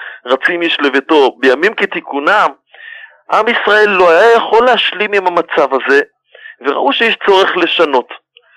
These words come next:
דיברנו על כך שהיו ניסיונות, אה, בדרכים טובות, בדרכי שלום,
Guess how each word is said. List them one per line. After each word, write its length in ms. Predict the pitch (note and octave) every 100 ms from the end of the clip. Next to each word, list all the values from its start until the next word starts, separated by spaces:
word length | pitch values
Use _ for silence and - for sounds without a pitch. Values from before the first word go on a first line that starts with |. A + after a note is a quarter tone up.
| - - _
דיברנו 360 | A3+ - B3 C#4+
על 80 |
כך 200 | A#3 A#3
שהיו 360 | - C#3+ B2 F#3+
ניסיונות, 1000 | C4 - - C#3+ C3+ E3+ A#3 A3 G#3 G3 _ - -
אה, 800 | D#3+ D#3+ D#3+ D#3 D#3 D#3 D#3 D3+ D3 - - - -
בדרכים 460 | E3 E3+ E3 A#3
טובות, 580 | A#3+ G3+ D#3 F3 G3+ - - - _ _ _ _
בדרכי 440 | C#3 D#3 C#3+ G3+
שלום, 540 | A3 - F3 E3 F#3